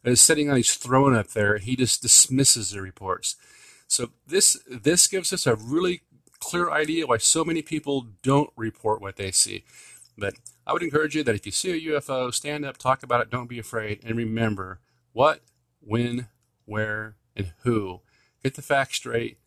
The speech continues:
because facts are hard to argue with. Have a good weekend. This is U F O Warning saying over and out.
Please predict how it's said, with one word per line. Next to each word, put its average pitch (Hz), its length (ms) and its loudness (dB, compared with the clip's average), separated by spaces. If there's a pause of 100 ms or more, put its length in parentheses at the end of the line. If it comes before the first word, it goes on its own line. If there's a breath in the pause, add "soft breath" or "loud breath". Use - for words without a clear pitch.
(140)
because - 320 -10
facts - 520 0
are 87 80 -18
hard 104 460 0 (160)
to 104 160 -20
argue 95 420 -4
with. 90 360 -16 (460 soft breath)
Have 143 120 4
a 160 40 -14
good 180 160 -2
weekend. 175 580 -4 (320 soft breath)
This 104 260 -8
is 101 180 -10
U 127 140 -4
F 131 120 -8
O 131 120 -6
Warning 135 480 2
saying 98 500 -8
over 117 300 -6
and 120 80 -6
out. 131 240 2